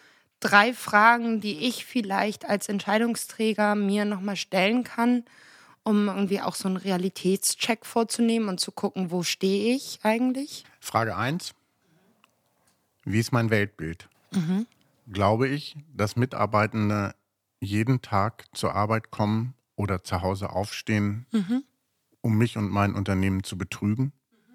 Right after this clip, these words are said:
Speaker 2: Oder habe ich das Weltbild, Mitarbeitende stehen jeden Morgen auf, im Homeoffice oder im Office, und versuchen auf jeden Fall ihr Bestes zu
Speaker 1: Mhm.
Speaker 2: geben. Und wenn ihnen was miss-,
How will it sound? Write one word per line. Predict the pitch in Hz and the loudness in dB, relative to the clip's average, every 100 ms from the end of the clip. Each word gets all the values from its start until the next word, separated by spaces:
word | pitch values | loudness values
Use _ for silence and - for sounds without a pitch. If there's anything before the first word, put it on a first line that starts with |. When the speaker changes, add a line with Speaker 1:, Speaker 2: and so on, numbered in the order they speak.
| _ _ _ _ _ | _ _ _ _ _
Speaker 2:
Oder | 101 101 113 139 - _ _ _ _ _ _ _ | -2 0 0 -2 -8 _ _ _ _ _ _ _
habe | - 104 101 | -2 0 0
ich | - | -6
das | 101 - | -8 -4
Weltbild, | 107 101 101 - 104 101 - _ _ _ _ _ _ _ _ | -2 -2 -4 -4 -2 -2 -10 _ _ _ _ _ _ _ _
Mitarbeitende | 117 131 113 113 113 123 113 113 127 127 _ _ _ _ | -2 0 2 2 2 0 0 0 -2 -6 _ _ _ _
stehen | - 110 101 | -4 2 4
jeden | 95 120 | 4 4
Morgen | 123 131 | 2 0
auf, | 98 95 98 - | 2 2 2 -2
im | 98 87 | -4 0
Homeoffice | 110 110 - 117 - - - | 0 -2 -4 -4 -6 -14 -4
oder | 104 120 | 0 2
im | 123 | 0
Office, | - - 104 - - _ _ _ _ _ _ | -2 -2 -2 -4 -18 _ _ _ _ _ _
und | - 98 | -4 0
versuchen | 110 95 113 113 | 0 0 0 0
auf | - 104 98 | 2 0 0
jeden | 98 107 117 | 0 2 2
Fall | 113 110 104 | 0 -2 -2
ihr | 104 | -4
Bestes | 90 107 107 - 113 | 0 0 0 -6 -2
zu | 202 90 | 0 0
Speaker 1:
Mhm. | |
Speaker 2:
geben. | 85 90 87 101 _ | -2 -4 -4 -10 _
Und | 110 107 | 0 4
wenn | 123 110 | 4 4
ihnen | 104 | 0
was | 98 95 | 0 -2
miss-, | 92 87 - | -4 -6 -12